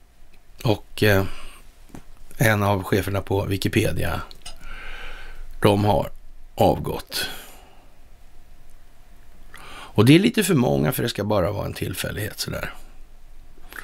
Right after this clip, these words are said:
Och om man ser så, så här ur, ur ett geopolitiskt strategiperspektiv då, när det gäller då opinionsbildningen, då är det vad det är.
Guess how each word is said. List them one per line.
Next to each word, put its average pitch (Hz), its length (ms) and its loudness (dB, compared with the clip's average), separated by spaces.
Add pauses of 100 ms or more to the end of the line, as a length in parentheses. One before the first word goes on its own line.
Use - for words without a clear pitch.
Och - 420 6
om 123 80 8
man 135 120 6
ser 131 220 8
så, 131 120 2
så 131 100 4
här 110 120 6
ur, 110 260 4
ur 110 200 4
ett - 360 2 (920)
geopolitiskt 107 640 6
strategiperspektiv 110 1600 2
då, 104 80 -2
när 98 140 -2
det 101 60 0
gäller 95 240 2
då 90 260 0 (880)
opinionsbildningen, 123 1120 6 (920)
då 143 240 8
är 127 140 6
det 101 60 4
vad 85 120 2
det 95 60 -2
är. - 100 -6